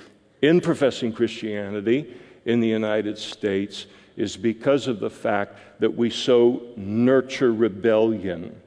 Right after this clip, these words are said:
within our culture. We view it as a, a virtue. And, uh, and,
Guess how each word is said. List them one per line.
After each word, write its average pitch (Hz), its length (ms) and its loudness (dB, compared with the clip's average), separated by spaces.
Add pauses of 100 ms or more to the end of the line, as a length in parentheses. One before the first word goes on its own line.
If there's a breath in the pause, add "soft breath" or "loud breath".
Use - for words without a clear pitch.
(380)
within 107 340 -2
our 98 160 -4 (100)
culture. - 600 -6 (480 soft breath)
We 117 180 2
view 139 360 4
it - 520 -6
as 107 240 -2
a, 104 240 -2 (100)
a 113 120 0
virtue. - 680 -6 (540 soft breath)
And, 107 400 -2
uh, 107 320 2 (160)
and, 110 340 -2